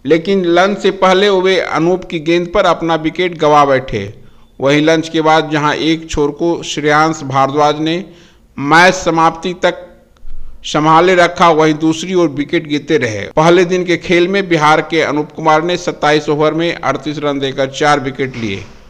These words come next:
वहीं मोहम्मद इजहार और अनिकेत ने दो दो विकेट चटकाए। पहले दिन का स्कोर इस प्रकार रहा। उड़ीसा पहली पारी में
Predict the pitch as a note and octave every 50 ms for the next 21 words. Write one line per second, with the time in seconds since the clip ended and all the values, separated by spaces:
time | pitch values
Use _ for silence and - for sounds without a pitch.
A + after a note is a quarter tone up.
0 | - - - - - - B2+ C3+ D3 D#3+ F3 E3+ D#3+ D3 C#3 C#3+ D3 D3+ D3+ D3
1 | C#3 C#3+ C3+ B2+ D3+ D3+ D#3 D#3+ D#3 - - - A2+ A#2+ C#3 C#3+ D3 C#3+ C#3 -
2 | - - C3 C3+ C#3 C3 C3 C#3+ D3+ D#3 D#3 D#3 - D#3 D#3+ D#3 C#3+ C3+ C3 C3
3 | C3 C#3+ C#3 C#3 C#3 - - D3+ D3 - - C#3+ C3 - - C#3+ B2 A2 G2 F2
4 | - - D3 D3+ F3 F3 F#3+ F#3+ F#3+ G3 G3 G3+ F#3+ F3+ F#3+ F#3+ F#3 F#3 - -
5 | F#3+ F#3+ G3+ G3 - - - E3+ E3 - - - E3+ E3+ F3+ F3 F3 F3 F3 F3
6 | F3+ F3+ F#3 F#3 F3+ - - - D3 D#3 D3+ D#3 - F3 E3 E3 E3 - D#3 D3+
7 | D#3 E3 D#3+ - D#3 D#3 D#3+ D#3+ D#3+ E3 E3 E3+ E3+ D#3+ - -